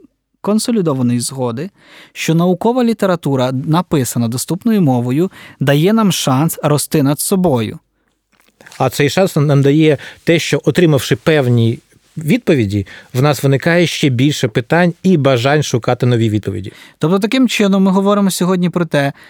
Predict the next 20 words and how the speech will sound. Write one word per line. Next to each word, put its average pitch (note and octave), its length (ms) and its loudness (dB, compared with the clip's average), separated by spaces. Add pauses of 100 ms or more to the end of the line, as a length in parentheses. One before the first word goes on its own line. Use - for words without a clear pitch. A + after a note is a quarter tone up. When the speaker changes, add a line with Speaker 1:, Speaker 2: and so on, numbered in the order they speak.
(160)
Speaker 1:
що - 220 -4
людина, F3+ 540 2
яка E3+ 280 0
взяла E3+ 400 0
до D3+ 180 0
рук F#3+ 280 0
книжку E3 640 -2
з B2+ 80 -2
вірусології, D3 1200 -2
з - 220 -14
популярної F3 680 0
фізики, C3+ 720 -4 (120)
перепрошую, A#2+ 600 -8
з - 120 -10
фізики, - 600 -8 (520)
з C3+ 120 -2
астрономії, D3 1000 2
з C#3+ 280 -2
суспільствознавчих F3 1200 -2
наук, D3 420 0